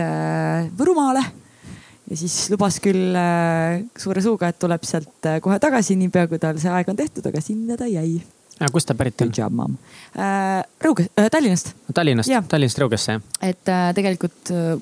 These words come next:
Speaker 1: mul pool, äh, nagu suguvõsa on, äh, Tallinnast pärit ja siis pool on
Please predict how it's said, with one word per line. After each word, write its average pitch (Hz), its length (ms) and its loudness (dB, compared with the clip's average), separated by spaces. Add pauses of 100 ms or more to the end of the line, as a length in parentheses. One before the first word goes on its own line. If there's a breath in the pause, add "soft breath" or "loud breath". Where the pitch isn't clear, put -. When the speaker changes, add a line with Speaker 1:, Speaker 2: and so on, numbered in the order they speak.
Speaker 1:
mul 190 300 4
pool, 214 360 2
äh, 180 240 -2
nagu 208 160 -6
suguvõsa 175 600 -4
on, 160 180 -2
äh, 165 100 -4
Tallinnast 302 320 -2
pärit 175 300 -4
ja 147 60 -8
siis 151 100 -14
pool 165 320 -2
on 151 160 -6